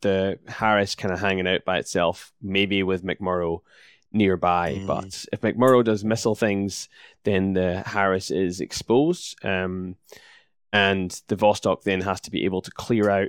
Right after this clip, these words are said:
Speaker 1: whatever it's gonna be able to shoot at,
Speaker 2: Mm.
Speaker 1: 'cause it's only got a twenty-four inch gun. Like, mimetism minus six is fine, but if it's, if it can't hit anything, then it's not moving out of its D Z. So that's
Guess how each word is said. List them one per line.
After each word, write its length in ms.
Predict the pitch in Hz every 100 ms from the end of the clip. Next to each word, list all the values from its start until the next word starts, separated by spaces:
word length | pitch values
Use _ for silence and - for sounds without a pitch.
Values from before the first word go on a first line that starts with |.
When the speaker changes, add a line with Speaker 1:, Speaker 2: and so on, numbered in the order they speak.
| -
Speaker 1:
whatever 440 | 101 92 104 95
it's 280 | 85 - -
gonna 300 | - 95 92
be 180 | 90 90
able 160 | 90
to 100 | 85
shoot 300 | - - 104
at, 200 | - 80 -
Speaker 2:
Mm. 220 | 95 92
Speaker 1:
'cause 120 | 107
it's 100 | 92
only 120 | 113
got 160 | 101 71
a 40 |
twenty-four 340 | - 82 - 98
inch 160 | 71
gun. 320 | - 87 98 - - - _ -
Like, 120 | -
mimetism 380 | 113 117 120 113
minus 280 | 107 104 98
six 240 | 135 -
is 100 | 104
fine, 280 | - 113 143
but 120 | 113
if 80 | 98
it's, 180 | 104 -
if 140 | - -
it 80 |
can't 240 | - 113 107
hit 140 | 113
anything, 320 | 64 101 98 95
then 100 | 87
it's 120 | -
not 160 | 104
moving 420 | 92 90 87 85 -
out 120 | 87 82
of 80 | 85
its 120 | -
D 220 | - 85
Z. 260 | 87 85 80
So 280 | - 98 - - - - - -
that's 500 | 123 - - -